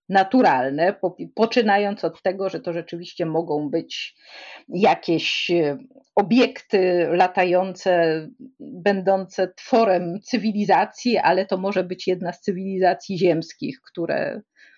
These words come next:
na przykład wysyłają samoloty szpiegowskie albo nawet jakieś wewnętrzne testy systemu w ramach,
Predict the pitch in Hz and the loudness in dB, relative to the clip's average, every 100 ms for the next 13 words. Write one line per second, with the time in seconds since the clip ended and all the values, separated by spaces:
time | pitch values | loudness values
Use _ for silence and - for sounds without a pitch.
0 | - 185 180 - 160 202 196 214 - 185 | -4 0 2 2 4 2 2 -2 2 4
1 | 175 185 185 190 175 175 147 160 - 170 | 4 2 0 0 2 2 2 -2 -4 -6
2 | 160 120 - - 156 175 185 151 151 156 | -4 -6 -6 -8 0 0 0 -2 -4 -4
3 | 156 180 165 165 160 - 139 - 160 - | -2 2 2 2 -4 -4 -6 -4 -6 -6
4 | - 196 170 220 190 220 226 - 196 180 | -12 -8 0 2 4 4 2 0 -2 0
5 | 208 208 - - 180 165 165 202 208 _ | 2 0 -2 -2 0 0 -2 -8 -12 _
6 | _ _ _ _ - - 311 - 240 226 | _ _ _ _ -8 0 0 2 4 4
7 | 233 190 202 185 180 214 - | 2 2 0 2 0 0 -2